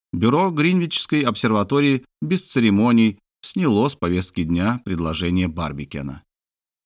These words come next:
В общем же, предприятие Барбикена встретило сочувствие учёного мира и возбудило горячий интерес в широких массах. Это имело огромное значение, так как все эти массы были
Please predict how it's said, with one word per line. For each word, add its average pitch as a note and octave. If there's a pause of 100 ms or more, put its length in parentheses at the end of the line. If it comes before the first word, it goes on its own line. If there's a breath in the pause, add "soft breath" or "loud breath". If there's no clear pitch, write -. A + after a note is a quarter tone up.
(460)
В A2+
общем G#3
же, G3
предприятие A#2+
Барбикена C#3
встретило B2+
сочувствие A2
учёного F2+
мира B2+ (220)
и D#3+
возбудило C3
горячий F#2+
интерес F2+
в -
широких F2
массах. D#2 (640)
Это A2+
имело A#2
огромное B2+
значение, A2+
так F2
как F#2
все A#2
эти G2
массы F#2+
были B2